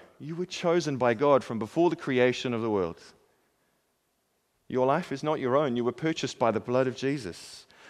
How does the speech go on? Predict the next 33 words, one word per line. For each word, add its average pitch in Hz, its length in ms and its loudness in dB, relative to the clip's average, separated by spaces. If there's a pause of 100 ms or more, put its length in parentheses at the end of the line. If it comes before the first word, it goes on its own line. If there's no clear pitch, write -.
You 135 80 2
are 139 60 4
no 156 180 8
longer 165 380 6
a 120 40 0
slave 151 380 6
to 135 80 -6
sin, 160 300 0
but - 140 2
to 131 100 0
righteousness, 139 680 0
to 131 80 -6
holiness, 135 640 2
to 123 100 -8
purity. 165 720 0 (1600)
The 139 80 2
world 180 220 6
is 220 160 2
going 139 320 6
somewhere. 87 480 -2 (720)
One 151 160 2
day 156 160 6
God 156 260 4
will 156 320 6
put - 280 -6
this 143 180 -6
world 143 220 2
to 135 100 -8
rights. 117 400 2
He 127 60 -4
will 175 240 -4
fix - 420 -10
everything. 120 580 -8